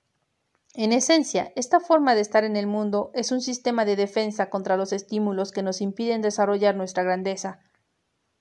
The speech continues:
La implementación. La estrategia de la burbuja de concentración total conserva nuestra concentración y genialidad original, ofreciéndonos largos periodos de tiempos libres,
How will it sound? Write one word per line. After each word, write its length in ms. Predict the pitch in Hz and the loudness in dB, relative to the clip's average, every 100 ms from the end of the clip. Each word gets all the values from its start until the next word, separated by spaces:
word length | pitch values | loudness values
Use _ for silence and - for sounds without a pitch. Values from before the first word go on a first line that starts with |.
| _ _ _ _ _ - | _ _ _ _ _ 0
La 120 | 214 | 2
implementación. 1000 | 220 226 220 214 202 196 - 196 185 - _ _ _ _ | 2 2 2 2 0 -2 0 -2 -4 -12 _ _ _ _
La 100 | 208 | 0
estrategia 580 | 202 226 220 233 247 285 | 2 2 4 4 4 4
de 80 | 294 | 6
la 100 | 285 | 6
burbuja 440 | 254 226 247 233 | 4 2 2 4
de 100 | 196 | 2
concentración 640 | 190 196 208 196 196 208 | 0 -4 -2 -2 0 0
total 500 | 208 226 233 202 - | -2 2 4 4 0
conserva 500 | - 214 214 240 247 | -2 -2 2 2 4
nuestra 460 | 254 226 226 214 202 | 4 2 0 0 0
concentración 760 | 208 196 196 185 185 - 226 240 | -2 -2 -4 -2 -4 -2 -2 -2
y 60 | |
genialidad 640 | 240 220 208 196 196 196 | -2 -2 0 -2 0 2
original, 580 | 202 202 202 190 180 185 _ _ _ - _ _ - | 2 0 -4 0 -2 -4 _ _ _ -20 _ _ -2
ofreciéndonos 800 | 208 247 247 302 320 339 339 302 | 0 2 2 4 4 6 4 8
largos 380 | 277 269 285 | 6 8 4
periodos 420 | 285 247 240 214 185 | 4 4 4 4 0
de 80 | |
tiempos 420 | 190 202 196 202 202 | -2 -2 -2 -4 -2
libres, 460 | 214 185 185 - | -4 -4 -6 -10